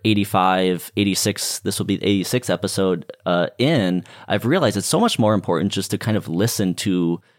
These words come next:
you know, somebody who is dealing with these things, has these connections. That's why I think connection is so important.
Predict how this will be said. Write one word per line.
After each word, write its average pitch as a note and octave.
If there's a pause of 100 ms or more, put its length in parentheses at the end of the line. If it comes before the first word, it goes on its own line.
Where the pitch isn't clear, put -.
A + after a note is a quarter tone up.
you G2
know, F2+
somebody F#2+
who F2+ (160)
is G#2
dealing C3+
with F#2+
these F2
things, F2
has B2
these A2+
connections. E2+ (240)
That's G#2+
why A#2
I G#2+
think G#2
connection G#2
is F2
so F2+
important. F2+